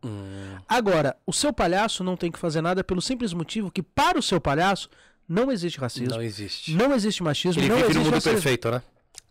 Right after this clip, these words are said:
Speaker 2: E aí, se a gente levar isso pra Umbanda,
Speaker 1: É a mesma coisa.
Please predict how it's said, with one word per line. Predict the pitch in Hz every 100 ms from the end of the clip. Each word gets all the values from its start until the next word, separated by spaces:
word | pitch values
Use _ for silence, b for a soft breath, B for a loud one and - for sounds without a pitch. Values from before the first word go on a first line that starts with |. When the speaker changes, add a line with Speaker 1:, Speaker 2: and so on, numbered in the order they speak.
| B B B B
Speaker 2:
E | 277
aí, | 294 330
se | -
a |
gente | 269 311 330
levar | 277 247
isso | 226 208
pra | 180
Umbanda, | 170 151 165 233 214 113
Speaker 1:
É | -
a | 104
mesma | 107 147
coisa. | - 220 147